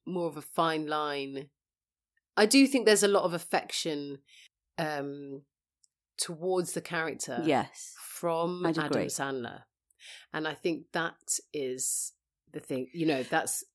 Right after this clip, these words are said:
Speaker 1: that's a very important thing.
Speaker 2: Which brings us, I would guess, to the end of our summation of The Waterboy. That's right, summation. I'm
Speaker 1: Mm.
Speaker 2: very excited to know what we're doing next week.
Speaker 1: I'll tell you what we're doing next
Speaker 2: Dun,
Speaker 1: week.
Speaker 2: dun, dun, dun, dun, dun.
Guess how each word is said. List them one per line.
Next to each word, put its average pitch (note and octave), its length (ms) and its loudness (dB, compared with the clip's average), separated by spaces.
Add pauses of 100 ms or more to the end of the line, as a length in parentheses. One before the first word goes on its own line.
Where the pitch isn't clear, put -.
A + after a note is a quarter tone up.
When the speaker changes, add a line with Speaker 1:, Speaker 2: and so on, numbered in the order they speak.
Speaker 1:
that's E3+ 220 0
a F3 40 -4
very E3+ 240 2
important D3 720 -4
thing. A#2+ 280 -4 (120)
Speaker 2:
Which D4+ 340 2 (380)
brings G#4 360 2
us, F4 260 2
I - 60 6
would B3 200 -4
guess, C#4+ 280 0
to - 140 -12
the G3 220 -4
end C#4 280 8
of A#3 120 0
our A3 460 4 (180)
summation G#3 800 2
of F3+ 160 -2
The F#3 100 2
Waterboy. F3 880 -2
That's - 220 -8
right, E3 300 -4
summation. F3 760 -4 (360)
I'm F3+ 160 0 (280)
Speaker 1:
Mm. F#3 40 0
Speaker 2:
very A#3+ 260 8
excited B3+ 460 2
to A3+ 100 -4
know F#3+ 440 0 (580)
what - 100 0
we're D3+ 80 0
doing F3 200 0
next - 220 -4
week. - 240 -6 (340)
Speaker 1:
I'll D#3+ 60 -10
tell E3 180 -10
you F#3 60 -8
what F3+ 120 -2
we're C#3+ 60 -4
doing C#3 220 -6
next - 260 -10
Speaker 2:
Dun, D#3+ 120 4
Speaker 1:
week. D3+ 80 0
Speaker 2:
dun, D#3 120 2
dun, F#3+ 120 2
dun, F3+ 180 2
dun, F#3 180 2
dun. G#3 680 2